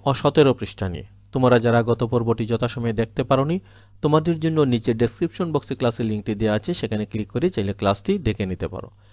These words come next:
আজকের ক্লাসটি তোমাদের জন্য খুবই গুরুত্বপূর্ণ হবে, তাই চলো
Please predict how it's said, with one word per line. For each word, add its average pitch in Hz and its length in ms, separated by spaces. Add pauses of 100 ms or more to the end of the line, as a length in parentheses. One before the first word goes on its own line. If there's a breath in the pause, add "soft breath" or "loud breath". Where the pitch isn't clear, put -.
(260 soft breath)
আজকের 170 360
ক্লাসটি 175 340
তোমাদের 135 320
জন্য 131 240
খুবই 110 240
গুরুত্বপূর্ণ 104 560 (100)
হবে, 98 160 (400 soft breath)
তাই 120 180
চলো 143 280